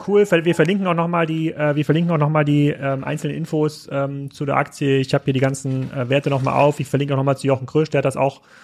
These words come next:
äh, noch mal, ähm, genauer beschrieben. Und er hat auch rausgesucht aus den Börsenunterlagen, was Etsy am Ende für Davanda bezahlt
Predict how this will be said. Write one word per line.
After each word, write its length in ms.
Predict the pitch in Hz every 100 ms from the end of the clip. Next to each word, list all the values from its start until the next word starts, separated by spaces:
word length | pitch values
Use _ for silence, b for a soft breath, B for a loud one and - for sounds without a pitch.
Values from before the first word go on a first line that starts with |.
| B -
äh, 300 | 139 131 131
noch 160 | 127 131
mal, 440 | 131 131 135 135
ähm, 220 | 135 131 127
genauer 320 | 127 131 135
beschrieben. 380 | 131 - 165 170
Und 80 |
er 80 | 170
hat 60 | 175
auch 100 | 156
rausgesucht 640 | 156 233 - 190 208 -
aus 160 | 170 160
den 160 | 170
Börsenunterlagen, 720 | 156 185 185 151 147 156 160 151
was 240 | 156 -
Etsy 420 | 160 160 - 151
am 140 | 151 147
Ende 180 | 156
für 240 | 151 147 147
Davanda 460 | 143 131 180 196
bezahlt 580 | 131 120 - 110 120 117